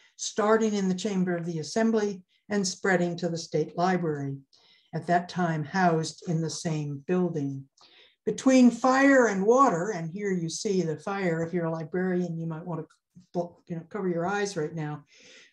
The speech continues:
Between fire and water, the damage to the library and state archives were devastating. The official count of losses that I was able to find, books, four hundred and fifty thousand,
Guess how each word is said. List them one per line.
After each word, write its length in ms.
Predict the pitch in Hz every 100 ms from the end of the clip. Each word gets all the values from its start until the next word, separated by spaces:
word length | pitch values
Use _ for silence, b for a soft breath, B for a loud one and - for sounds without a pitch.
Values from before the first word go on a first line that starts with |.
| -
Between 300 | 214 262 262
fire 360 | 285 302 302 262
and 140 | 220
water, 420 | 233 269 240 160
the 100 | 165
damage 480 | 170 226 247 247 -
to 80 | 208
the 60 |
library 520 | 190 190 196 185 175 170
and 120 | 170
state 280 | - 165 233
archives 640 | 294 302 160 143 147 -
were 140 | 196 180
devastating. 880 | 196 202 175 - - 160 170 160 156 _ b b b -
The 120 | 202
official 440 | 196 254 254 220
count 320 | - 208 196
of 120 | 180 180
losses 580 | 196 226 233 220 208 202
that 120 | 180
I 100 | 180
was 120 | 180
able 160 | 185 180
to 60 |
find, 400 | 180 180 175 170 - _ _
books, 480 | 185 233 233 - - _ _ - -
four 300 | 330 330 320
hundred 540 | - 269 262 233 196
and 200 | 180 170
fifty 520 | - 247 233 - 185 180
thousand, 680 | - 175 170 165 151 139